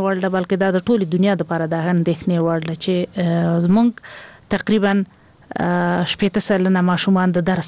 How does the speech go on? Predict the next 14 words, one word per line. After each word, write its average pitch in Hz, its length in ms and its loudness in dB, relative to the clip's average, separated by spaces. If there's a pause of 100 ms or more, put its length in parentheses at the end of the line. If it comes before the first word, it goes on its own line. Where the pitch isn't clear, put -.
نه 170 100 -8
پاتې 170 280 -8
کېږي 170 240 -6
او 170 120 0
په 196 120 0
هغې 196 220 0
کې 196 140 0
بیا 190 180 2
دوه 196 140 2
اعشاریه 185 380 0
درې 190 180 2
سلنه 185 320 0
نجونې 190 600 2
د 165 60 -2